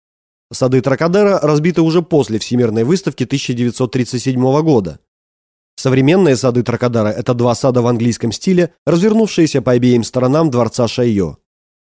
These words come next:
Живописная искусственная речка плавно извивается по холму, образуя маленькие каскады и тихие заводи. В северо-восточной части комплекса находится аквариум Трокадеро. Построенный ещё в тысяча восемьсот семьдесят восьмом году к Всемирной выставке,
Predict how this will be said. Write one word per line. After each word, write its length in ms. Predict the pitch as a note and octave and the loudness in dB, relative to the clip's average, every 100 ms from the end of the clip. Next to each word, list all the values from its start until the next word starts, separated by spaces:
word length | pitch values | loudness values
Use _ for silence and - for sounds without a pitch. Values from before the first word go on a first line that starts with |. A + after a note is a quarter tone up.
| _ | _
Живописная 560 | G#2 C3 C3+ F3 D3+ C#3 | -2 0 2 0 2 0
искусственная 480 | - C3+ B2+ B2+ C#3+ | 0 -4 0 0 2
речка 320 | G3 G3 D3+ | 2 0 -4
плавно 340 | C3 B2+ A#2+ | 0 0 0
извивается 560 | A#2 A2+ B2 A#2 A2 A#2+ | 0 0 0 0 0 -4
по 120 | C3+ | -6
холму, 500 | C3 F3+ G3 G3+ G3 | -2 0 2 2 0
образуя 400 | - A#2+ B2 B2 | -4 -2 0 2
маленькие 460 | A#2 A2+ A2+ G#2 A2+ | 2 2 0 -2 -4
каскады 440 | C#3 - G#3 F3 | -4 -2 -2 0
и 60 | B2 | 0
тихие 380 | - D#3 B2 G#2 | -2 -6 -2 -2
заводи. 480 | F#2 E2+ D2+ - - _ _ _ _ _ _ _ _ | -2 -8 -10 -16 -20 _ _ _ _ _ _ _ _
В 60 | |
северо-восточной 760 | - C3+ D3 D#3 D#3 D3 A2 A#2 | -2 2 4 2 2 0 2 -2
части 300 | A#2+ B2 - | 0 0 0
комплекса 540 | E3 A3+ G3+ - F3+ D#3 | 0 0 0 -2 -2 0
находится 520 | F#3+ A3+ G#3 - F3+ | 0 0 0 0 -2
аквариум 540 | C3+ A#2 C3+ C#3+ D3 | -2 0 2 2 2
Трокадеро. 720 | C3 A2+ A#2+ A2+ G2+ E2+ D2 _ _ _ _ _ - | 0 -2 -2 -2 -4 -4 -12 _ _ _ _ _ -4
Построенный 520 | B2 - D3 C3+ B2+ | -2 2 2 4 4
ещё 220 | A#2+ B2+ | 2 -2
в 40 | |
тысяча 280 | - C3 B2+ | 0 0 2
восемьсот 400 | B2 B2 A2+ B2+ | 0 0 0 -2
семьдесят 400 | - A#2+ G#2+ B2 | 0 -2 0 -2
восьмом 360 | A2+ A#2 A#2+ A2+ | -2 0 -2 0
году 200 | A#2 A#2 | 0 -2
к 80 | - | -4
Всемирной 480 | - C3 A#2 C3+ | -2 0 2 2
выставке, 560 | E3 G#3+ G3+ F3+ E3+ D#3+ | 2 0 0 -2 0 -2